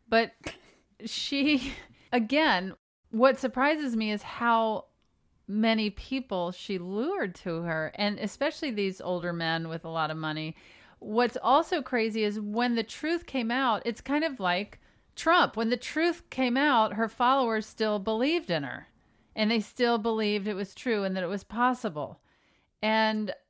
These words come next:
I feel like if I was lured as far as these people were lured, once the truth came out, I would jump ship and be like, "Okay, yeah, she did seem crazy."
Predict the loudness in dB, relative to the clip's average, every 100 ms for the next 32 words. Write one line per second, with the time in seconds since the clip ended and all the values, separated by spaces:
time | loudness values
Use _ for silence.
0 | -2 2 2 0 -2 0 0 0 -2 -10
1 | -8 -4 -4 -6 -2 0 2 0 -2 -6
2 | -10 _ -6 -2 -2 -4 -2 0 0 -2
3 | -4 -6 -8 -6 -2 -2 -2 -6 -8 -6
4 | -10 -8 -8 -8 -12 -12 -10 -8 -8 -12
5 | -20 _ _ _ -12 -4 0 0 0 -4
6 | -14 -18 -12 -6 -6 -2 -4 -4 -4 -4
7 | -2 -2 -2 -4 -8 0 2 4 2 -2
8 | -8 _ -12 -2 0 -2 -6 -2 -2 -2
9 | -2 0 6 6 6 2 -2 -6 -6 -4
10 | -2 2 2 0 -4 -4 -8 -10 -10 -10
11 | -16 -16